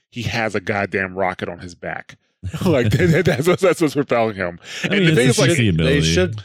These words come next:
Speaker 3: they should probably knock each other down, right?
Speaker 1: Not, yeah, 'cause even Doomfist and Reinhardt
Speaker 3: Yeah.
Speaker 1: knock each other down.
Speaker 3: Yeah, they should probably, you're probably right about that. They should probably knock each other down,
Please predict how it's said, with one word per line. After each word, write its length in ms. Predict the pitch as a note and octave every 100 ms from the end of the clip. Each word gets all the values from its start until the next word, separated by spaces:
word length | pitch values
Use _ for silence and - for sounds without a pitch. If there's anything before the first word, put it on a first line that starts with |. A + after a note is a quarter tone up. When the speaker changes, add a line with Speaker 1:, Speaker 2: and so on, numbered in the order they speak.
| -
Speaker 3:
they 80 | B2+
should 240 | - D#3
probably 240 | D3+ A2
knock 340 | G2 G2+ F#2 -
each 220 | F#2 -
other 200 | F2 D2
down, 420 | C2+ D#2 B1 A#1 C2+
right? 220 | C2+ C#2+ _ _ _ _ _ _
Speaker 1:
Not, 200 | F3 -
yeah, 180 | G3+ B3+
'cause 200 | G3 E3+
even 280 | B3+ D4+ F3
Doomfist 580 | C#3+ B3+ - C#3 B2 B2+
and 100 | A2
Reinhardt 400 | G#2+ G#2 G#2+ F#2+
Speaker 3:
Yeah. 60 |
Speaker 1:
knock 220 | G#2+ A2
each 140 | A#2 C3
other 200 | G#2 F#2
down. 160 | A#2+
Speaker 3:
Yeah, 220 | G#3+ F#2+ F2
they 160 | A2+
should 260 | C3 C3+ -
probably, 380 | C3+ A#2+ G#2+ G2+
you're 200 | F#2+ A#2+
probably 300 | C#3+ C#3 A2
right 240 | F#2+ F2+
about 300 | D#2+ D2+ C#2
that. 180 | C#2+ B1
They 120 | E2
should 180 | E2+ -
probably 220 | A2+ G#2+
knock 340 | F#2 E2 D#2+ F#2+
each 240 | F2+ -
other 220 | F2 E2
down, 480 | D2 E2 D#2 D#2 D2+